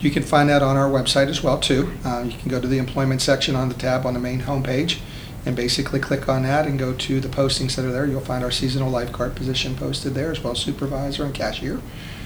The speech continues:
So you just fill out an application, and that usually within a day, two days, you get an email from me saying, "Let's sit down and talk."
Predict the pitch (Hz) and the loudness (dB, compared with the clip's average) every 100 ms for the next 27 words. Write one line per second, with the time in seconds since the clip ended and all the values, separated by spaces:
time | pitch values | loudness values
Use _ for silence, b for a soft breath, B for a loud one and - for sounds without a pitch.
0 | B - 131 123 123 123 - 143 135 135 | B -4 0 0 0 -2 0 2 4 4
1 | 135 127 139 143 151 170 180 156 131 127 | 2 2 0 0 0 2 2 2 2 2
2 | 135 147 147 135 151 139 135 139 131 120 | 0 0 0 2 2 2 2 0 0 2
3 | 139 143 147 - 147 143 156 143 131 135 | 2 4 2 2 2 4 2 2 0 0
4 | 131 139 139 135 - 131 135 175 175 160 | 2 2 2 2 0 0 2 0 -2 -2
5 | 147 135 147 - 170 160 170 170 - - | -2 -2 -2 0 2 2 0 0 -2 -6